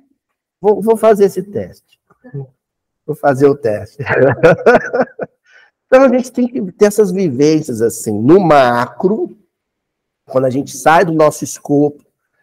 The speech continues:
sai do nosso núcleo de convivência próxima e faz o bem pelo próximo, que eu não sei o nome.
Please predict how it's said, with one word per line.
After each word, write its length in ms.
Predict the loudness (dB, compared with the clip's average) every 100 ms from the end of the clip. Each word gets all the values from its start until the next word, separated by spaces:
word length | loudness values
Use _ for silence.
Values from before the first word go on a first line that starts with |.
| _
sai 320 | -8 0 2 2
do 80 |
nosso 380 | 2 2 0 -2
núcleo 500 | -2 0 0 0 -4
de 140 | -4 -4
convivência 720 | -2 -2 -4 -2 -2 -4 -8
próxima 720 | -6 -4 -4 -4 -6 -4 -4 -8 _ _ _ -6
e 100 | -6
faz 460 | -2 2 2 2
o 80 | 0
bem 340 | 2 2 4
pelo 260 | 0 0 0
próximo, 640 | 0 2 2 2 -2 -6
que 120 | -2 2
eu 40 |
não 120 | 2
sei 180 | 0 -2
o 60 | 0
nome. 520 | 0 -2 -4 -10